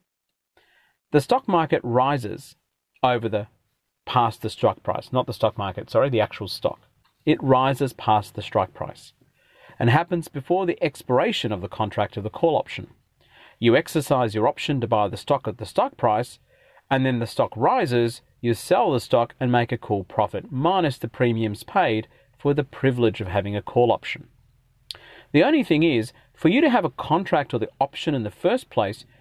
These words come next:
you may need to pay a premium called a option premium. This is a bit like an insurance premium.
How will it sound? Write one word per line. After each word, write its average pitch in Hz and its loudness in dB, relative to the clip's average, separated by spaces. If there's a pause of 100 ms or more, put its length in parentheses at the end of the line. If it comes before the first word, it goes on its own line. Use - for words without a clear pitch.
(160)
you 135 2
may 147 2
need 143 2
to 175 -2
pay 101 -2
a 98 -8
premium 123 -2 (220)
called 117 2
a 113 2 (120)
option 101 -6
premium. 107 -4 (600)
This - 0
is 165 2
a - -20
bit - 2
like 117 0
an 117 -2
insurance 117 -4
premium. - -12